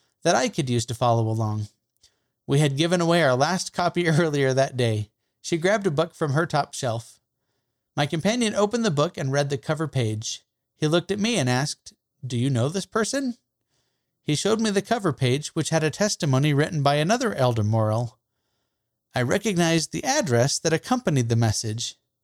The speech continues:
Years earlier, my cousin had served in this sister's ward as a missionary in Puerto Rico.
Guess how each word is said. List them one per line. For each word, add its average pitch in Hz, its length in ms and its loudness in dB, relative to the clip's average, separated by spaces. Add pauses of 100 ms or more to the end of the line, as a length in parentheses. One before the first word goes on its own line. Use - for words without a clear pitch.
(640)
Years 151 460 2 (220)
earlier, 170 580 2
my 165 240 2
cousin 127 460 -2
had 135 180 0
served 139 340 -2
in 127 140 0
this 156 160 0
sister's 151 540 -4
ward 131 240 2
as 135 100 0
a 131 60 -4
missionary 127 640 -2
in 156 160 -4
Puerto 165 280 -2
Rico. 139 500 -4